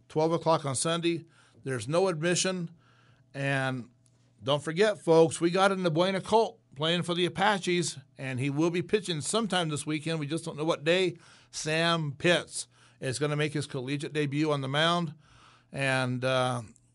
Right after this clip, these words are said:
we're excited to see what Sam can do to help the squad. So we're gonna be there, and we're gonna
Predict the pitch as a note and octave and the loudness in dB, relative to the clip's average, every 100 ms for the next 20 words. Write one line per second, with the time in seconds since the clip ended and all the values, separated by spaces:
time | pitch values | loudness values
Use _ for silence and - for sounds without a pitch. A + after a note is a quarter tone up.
0 | - C#3+ C#3 - D3+ D#3 D3+ B2+ - C#3+ | -4 0 0 0 -2 -4 -6 -8 -4 -2
1 | C#3 - - D3 D3+ D3 C3 C#3+ C#3 A#2+ | -2 -4 -4 -2 -2 -4 -2 -2 0 0
2 | C#3+ C#3+ - D3 D3 D3+ D3 - D3+ C#3+ | 0 -2 -6 2 4 4 2 0 2 2
3 | B2+ - - - C#3+ G3+ B3 A3+ A#3 G#3 | 0 -8 -20 -8 -2 2 2 2 2 2
4 | D3 C#3 B2+ - C#3 B2+ C3 D#3 E3 E3 | 2 0 -6 -10 -6 -4 -4 -4 -2 -2
5 | E3 D3 | -2 -4